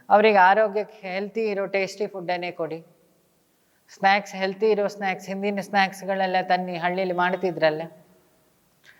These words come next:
ಈಗ ನಾವು ವೆಸ್ಟರ್ನ್ ಕಲ್ಚರ್ ಕಾಪಿ ಹೊಡೆದಲ್ಲ, ಈ ಚೈನೀಸ್ ಐಟಮ್ ಈಚೆ ಆ್ಯಡ್ ಆಗಿತ್ತು. ಚೈನಾ ಮೇಡ್ ಮಾತ್ರ ಬರಲಿಲ್ಲ, ಚೈನಾ ಫುಡ್ಡು ಆ್ಯಡ್ ಆಯ್ತು. ಈಗ ಯಾವ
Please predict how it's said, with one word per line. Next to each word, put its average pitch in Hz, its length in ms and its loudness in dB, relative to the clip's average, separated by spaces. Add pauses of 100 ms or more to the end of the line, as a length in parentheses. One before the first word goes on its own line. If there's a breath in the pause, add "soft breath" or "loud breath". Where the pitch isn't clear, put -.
(240 soft breath)
ಈಗ 185 280 4
ನಾವು 190 240 4
ವೆಸ್ಟರ್ನ್ 196 460 4
ಕಲ್ಚರ್ 208 400 6
ಕಾಪಿ 190 320 4
ಹೊಡೆದಲ್ಲ, 180 440 2
ಈ 135 80 -2
ಚೈನೀಸ್ 170 460 -2
ಐಟಮ್ 156 340 0
ಈಚೆ 147 240 -4
ಆ್ಯಡ್ 135 240 2
ಆಗಿತ್ತು. 107 380 -6 (440 soft breath)
ಚೈನಾ 185 320 6
ಮೇಡ್ 196 300 2
ಮಾತ್ರ 196 340 4
ಬರಲಿಲ್ಲ, 156 380 2
ಚೈನಾ 190 420 0
ಫುಡ್ಡು 180 360 0
ಆ್ಯಡ್ 160 220 6
ಆಯ್ತು. 120 260 -2 (380 loud breath)
ಈಗ 180 100 -2
ಯಾವ 185 240 4